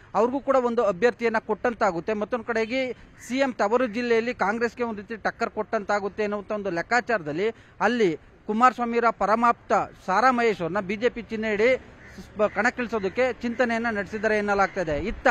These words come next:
ಕಲ್ಪತರು ನಾಡು ತುಮಕೂರು ಲೋಕಸಭಾ ಕ್ಷೇತ್ರದಿಂದ ಮಾಜಿ ಸಚಿವ ವಿ ಸೋಮಣ್ಣನವರ ಬಿ ಜೆ ಪಿ ಅಭ್ಯರ್ಥಿ ಆಗೋದಕ್ಕೆ ಅಲ್ಲಿ ಬಿ ಜೆ ಪಿಯ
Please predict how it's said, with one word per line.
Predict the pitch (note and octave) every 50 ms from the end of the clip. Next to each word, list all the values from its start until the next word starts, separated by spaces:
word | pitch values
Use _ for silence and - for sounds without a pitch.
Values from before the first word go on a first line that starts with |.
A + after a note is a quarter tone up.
| G3+ E3 - - - - - - -
ಕಲ್ಪತರು | - A3+ A#3 - C#4 - - C4+ B3+ C4
ನಾಡು | B3 B3 B3 B3+ A#3+
ತುಮಕೂರು | - A#3+ A#3 A3+ - C#4 B3 C4
ಲೋಕಸಭಾ | B3 A#3+ A3+ - A3 A3+ A3 A#3+ A#3+
ಕ್ಷೇತ್ರದಿಂದ | - - A#3 A3 G3 A3+ A3+ A3+ A#3 B3
ಮಾಜಿ | A3+ G#3 G3+ A3 G#3+ A#3+
ಸಚಿವ | G#3+ - A#3+ - - A#3+ A#3+ A#3
ವಿ | G#3 G#3+ B3
ಸೋಮಣ್ಣನವರ | A#3 - B3 A3+ A3+ A3+ A3+ A3+ A3 A3 A3 A3+ A#3 A#3 A3+ G3+ F3+ - - - - - -
ಬಿ | E3+ A3
ಜೆ | A3 B3 B3
ಪಿ | - - B3+ A#3+
ಅಭ್ಯರ್ಥಿ | A3 F3+ F3 A#3 A3+ - -
ಆಗೋದಕ್ಕೆ | A#3 A3 G#3 G3+ G#3+ G3 G#3+ G#3 B3+ C4 B3+ B3 G3 - -
ಅಲ್ಲಿ | F#3 G#3 A3+
ಬಿ | A3+ E3+ G3 A3+
ಜೆ | G#3 B3
ಪಿಯ | A#3+ - B3 A#3+ A#3+ A#3+ A#3